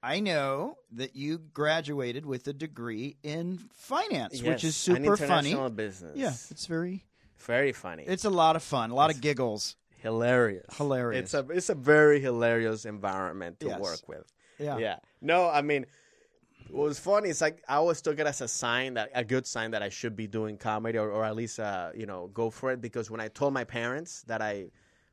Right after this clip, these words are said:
Speaker 2: wanted, I mean, for, obviously I already graduated when I did it. So if I
Speaker 1: Right.
Speaker 2: would have done it, like, before, they would have gone nuts.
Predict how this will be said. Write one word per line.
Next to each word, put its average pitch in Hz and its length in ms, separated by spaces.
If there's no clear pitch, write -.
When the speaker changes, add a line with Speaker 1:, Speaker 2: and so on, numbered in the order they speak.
Speaker 2:
wanted, 117 280
I 151 60
mean, 160 160
for, 170 220
obviously 160 320
I 131 60
already 123 220
graduated 98 540
when 85 100
I 82 60
did 78 180
it. - 100
So - 140
if 117 120
I 143 40
Speaker 1:
Right. 156 40
Speaker 2:
would 160 100
have 131 120
done 131 240
it, 120 200
like, 113 240
before, 127 420
they 113 100
would 107 120
have 101 80
gone 95 220
nuts. - 440